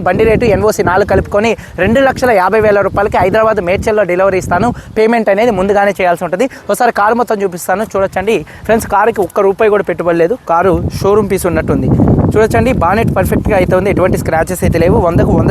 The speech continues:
శాతం హెడ్ ల్యాంప్స్ ఉన్నాయి, బంపర్ కానీ, అలాగే ఫాగ్ ల్యాంప్స్ కానీ, గ్రిల్ కానీ ఎటువంటి డ్యామేజ్ అయితే కాలేదండి. కారు యొక్క లెఫ్ట్ సైడ్ లుక్ చూడొచ్చు, చాలా అంటే చాలా నీట్గా పర్ఫెక్ట్గా అయితే ఉంది, చూడొచ్చండి. అలాగే టైర్స్ విషయంలో చూసుకున్నట్లయితే వందకి తొంభై శాతం టైర్స్ అయితే ఉన్నాయి. alloy wheel ఎటువంటి డ్యామేజ్ అయితే కాలేదు,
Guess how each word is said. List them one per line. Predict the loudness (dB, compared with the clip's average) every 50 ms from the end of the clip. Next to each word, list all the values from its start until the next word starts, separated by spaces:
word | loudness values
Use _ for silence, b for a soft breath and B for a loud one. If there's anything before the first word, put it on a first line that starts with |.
| 0 0
శాతం | 0 0 -2 -2
హెడ్ | -2 0 0
ల్యాంప్స్ | 0 -2 -2 -2
ఉన్నాయి, | -2 0 0 0
బంపర్ | -2 0 0 -2 0 2
కానీ, | 0 2 0 0 B B B B B B
అలాగే | 0 2 2 2
ఫాగ్ | 2 2 2 2 2
ల్యాంప్స్ | 2 0 0 0
కానీ, | 0 0 0 0 0
గ్రిల్ | 0 2 2 2 2 2
కానీ | 2 2 2 0 0
ఎటువంటి | 0 0 0 0 0 0 0 0
డ్యామేజ్ | 0 2 2 2 2 0
అయితే | 0 0 0 0
కాలేదండి. | 0 0 2 0 0 0 0 -2 B B B B B 0
కారు | 2 2 2 0
యొక్క | 0 0 0 0
లెఫ్ట్ | 0 0 2
సైడ్ | 2 0 0
లుక్ | 0 0 0
చూడొచ్చు, | 0 0 0 0 -2 -2 0
చాలా | 0 0 0 0
అంటే | 0 0 -2 0
చాలా | 0 0 0 0 0 B B B B -2 0
నీట్గా | 0 2 2 2 2 2 2 0 -2 B B B B -4
పర్ఫెక్ట్గా | -2 -2 -2 -2 -2 -2 -2 0 0
అయితే | 0 -2 -2
ఉంది, | -2 -2 -2
చూడొచ్చండి. | -2 -2 0 0 -2 -2 -2 -2 -6 -10 -18 -20 -20 -20 -20 -20 -20 -20 -20 -20 -20 -14 -6 -4 0
అలాగే | 0 2 0 0 0
టైర్స్ | 0 -2 -2 -2 -4 -6
విషయంలో | -4 -2 -2 -2 -2 -2 -2
చూసుకున్నట్లయితే | -4 -4 -4 -4 -4 -2 -2 -2 -4 -2 -2 -2 -2 -2 B B B B B -2
వందకి | 0 0 0 0 2 0 0 0 -2 B B B -4
తొంభై | -2 0 0 0 0 0
శాతం | 0 0 0 0 0 0
టైర్స్ | 0 0 0 0 0
అయితే | 2 0 0
ఉన్నాయి. | 0 0 -2 B B B B -2
alloy | 0 2 2 2
wheel | 2 0 0
ఎటువంటి | 0 0 -2 0 0 0
డ్యామేజ్ | 0 0 0 0 -2
అయితే | -2 -2 -2 0
కాలేదు, | 0 0 0